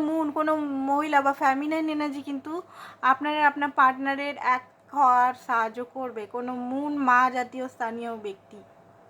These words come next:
ঠিক আছে? তো so কংগ্রাচুলেশন, এখন থেকেই বলছি, but হ্যাঁ, বাধা তো একটু আছে ভাই, ঠিক আছে? বাধা আছে, তো বাধা আপনাকে পেরাতে হবে, বাধা পেরিয়েই কিন্তু হ্যাপিনেস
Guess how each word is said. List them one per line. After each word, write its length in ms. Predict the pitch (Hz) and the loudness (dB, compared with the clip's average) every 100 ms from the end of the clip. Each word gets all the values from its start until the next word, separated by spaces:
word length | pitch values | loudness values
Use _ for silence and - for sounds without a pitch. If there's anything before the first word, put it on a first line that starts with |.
| _ _ - _ - _ _ - - | _ _ -20 _ -20 _ _ -20 -18
ঠিক 120 | 285 285 | -2 0
আছে? 160 | 294 262 196 196 | 0 -2 -6 -8
তো 60 | 233 | -8
so 60 | 285 277 285 | -8 4 4
কংগ্রাচুলেশন, 760 | 285 311 339 359 349 320 302 415 - - | 4 0 -4 -4 -4 -4 -6 -8 -10 -6
এখন 160 | 269 277 | -4 -6
থেকেই 220 | 285 302 269 | -6 -4 -2
বলছি, 260 | 262 240 330 403 - - - - | -2 -2 -8 -10 -14 -20 -18 2
but 140 | 285 311 285 | 4 4 0
হ্যাঁ, 200 | 208 190 190 | -2 -2 2
বাধা 280 | 220 226 277 277 | 2 6 4 4
তো 60 | 294 - 302 | 0 -4 -8
একটু 200 | - 302 - 220 | -14 -16 -8 -6
আছে 220 | 214 - 196 | -6 -12 -20
ভাই, 140 | 202 196 - - - | -20 -20 -20 -20 -20
ঠিক 120 | 262 311 | -6 -6
আছে? 140 | 330 302 208 | -4 -4 0
বাধা 240 | 208 208 240 269 | 0 0 0 0
আছে, 200 | 269 359 403 - - - - | 0 -2 -4 -8 -20 -20 -16
তো 40 | 233 233 | -2 2
বাধা 180 | 233 277 | 4 4
আপনাকে 260 | 269 269 269 269 | 2 -2 -4 -4
পেরাতে 280 | 254 269 285 | -2 0 -2
হবে, 140 | 277 262 | -2 0
বাধা 160 | 233 233 233 | 2 2 -4
পেরিয়েই 300 | 233 254 277 254 | -6 -6 -6 -8
কিন্তু 200 | 247 381 320 | -6 -4 0
হ্যাপিনেস 440 | 262 - 233 233 | -2 -2 -10 -8